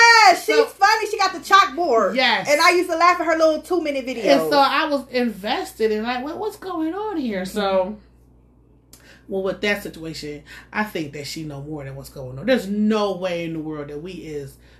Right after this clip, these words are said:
Speaker 2: been married for five, six years. I forgot how long they've been married.
Speaker 1: Mm-hmm.
Speaker 2: And you don't know nothing about these schemes that I'm doing.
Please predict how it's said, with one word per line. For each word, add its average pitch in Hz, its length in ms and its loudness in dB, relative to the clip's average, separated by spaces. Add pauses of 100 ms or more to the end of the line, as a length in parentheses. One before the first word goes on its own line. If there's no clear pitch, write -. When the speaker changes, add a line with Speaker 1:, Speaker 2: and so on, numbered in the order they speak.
(120)
Speaker 2:
been 170 200 -4
married 165 300 -4
for 143 180 -12
five, 165 440 -4
six - 280 -16
years. 180 200 -6
I 185 40 -12
forgot 185 240 -12
how 180 80 -6
long 180 120 -10
they've 175 100 -8
been 180 120 -10
married. 190 320 -8
Speaker 1:
Mm-hmm. 180 420 -10 (220)
Speaker 2:
And 165 680 -6 (560)
you 233 220 -2
don't 208 240 -4
know 175 140 -4
nothing 220 240 -6
about 208 220 -8
these 220 120 -6
schemes 233 360 -4
that 226 100 -2
I'm 226 160 -4
doing. 233 400 -4